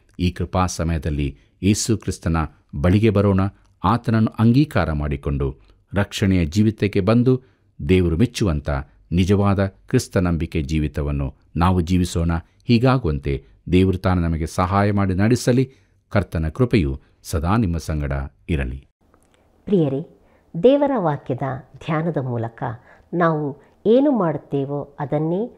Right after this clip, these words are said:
Speaker 2: ತಿನ್ನುತ್ತೇವೆ, ಅಂದರೆ ಒಳ್ಳೆಯದನ್ನು ಮಾಡಿದರೆ ಒಳ್ಳೆಯದನ್ನೇ ಹೊಂದುತ್ತೇವೆ ಅಥವಾ ಕೆಟ್ಟದ್ದನ್ನು ಮಾಡಿದರೆ ಕೆಟ್ಟದ್ದನ್ನೇ ಹೊಂದುತ್ತೇವೆ ಎಂಬುದನ್ನು ತಿಳಿದುಕೊಂಡೆವು. ಯೇಸು ಕ್ರಿಸ್ತನೇ ನಮ್ಮ ಜೀವಿತದ ಕೇಂದ್ರ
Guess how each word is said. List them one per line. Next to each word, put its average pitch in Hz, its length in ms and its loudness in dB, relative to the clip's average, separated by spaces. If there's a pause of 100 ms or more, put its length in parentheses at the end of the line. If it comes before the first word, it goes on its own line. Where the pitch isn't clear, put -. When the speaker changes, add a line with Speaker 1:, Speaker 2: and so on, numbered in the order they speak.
(160)
Speaker 2:
ತಿನ್ನುತ್ತೇವೆ, 131 680 -6 (420)
ಅಂದರೆ 139 500 -4 (260)
ಒಳ್ಳೆಯದನ್ನು 180 680 2
ಮಾಡಿದರೆ 123 760 -4
ಒಳ್ಳೆಯದನ್ನೇ 156 600 -2
ಹೊಂದುತ್ತೇವೆ 131 760 -6 (340)
ಅಥವಾ 151 400 -4 (400)
ಕೆಟ್ಟದ್ದನ್ನು 226 600 0
ಮಾಡಿದರೆ 135 540 -4 (300)
ಕೆಟ್ಟದ್ದನ್ನೇ 220 640 -2
ಹೊಂದುತ್ತೇವೆ 143 720 -4 (160)
ಎಂಬುದನ್ನು 127 580 -6 (240)
ತಿಳಿದುಕೊಂಡೆವು. 165 720 -2 (800)
ಯೇಸು 165 280 -4
ಕ್ರಿಸ್ತನೇ 139 640 -10 (100)
ನಮ್ಮ 170 340 -4
ಜೀವಿತದ 139 520 -6 (480)
ಕೇಂದ್ರ 226 440 0